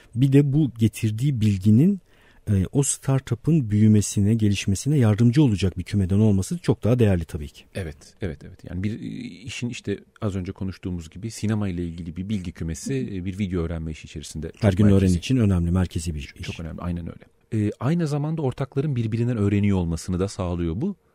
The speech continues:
Speaker 2: Yani ortağınla her karşılaştığında üç beş bir şey <laughs> öğrenmelisin ondan. Yani başka türlü olmuyor. Eğer hep sen bir şey öğrettiğini veya anlattığını ama hiçbir şey kazanmadığını düşündüğün pozisyondaysan orada derinlik konusunda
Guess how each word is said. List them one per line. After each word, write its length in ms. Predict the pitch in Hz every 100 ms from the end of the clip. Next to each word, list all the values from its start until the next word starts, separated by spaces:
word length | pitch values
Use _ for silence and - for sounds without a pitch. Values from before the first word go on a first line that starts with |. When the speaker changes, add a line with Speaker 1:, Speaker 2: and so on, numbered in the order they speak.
| -
Speaker 2:
Yani 120 | 107
ortağınla 520 | 113 120 147 151 135
her 160 | 139 160
karşılaştığında 960 | - 120 - 104 92 - 101 98 117 131 _ _ _ _ -
üç 260 | 147 - -
beş 180 | 107 123
bir 100 | 110
şey 140 | 110
<laughs> 20 |
öğrenmelisin 600 | 131 107 113 98 95 101 95
ondan. 300 | 95 90 92
Yani 260 | 98 95
başka 260 | 101 - 101
türlü 220 | 107 104
olmuyor. 340 | 107 95 82 - _ _
Eğer 300 | 107 110 113 - _
hep 200 | 123 -
sen 260 | - 127 117
bir 60 |
şey 140 | - 104
öğrettiğini 760 | 101 104 - _ 104 98 101
veya 180 | 95 95
anlattığını 640 | 98 98 - - 98 98
ama 120 | 113 117
hiçbir 200 | - -
şey 100 | 104
kazanmadığını 640 | 107 113 113 95 87 95
düşündüğün 320 | - 98 90
pozisyondaysan 760 | 107 101 - 87 85 123 143 131 _ _ _
orada 280 | 131 113 98
derinlik 360 | 107 120 113 -
konusunda 540 | 95 87 - 90 113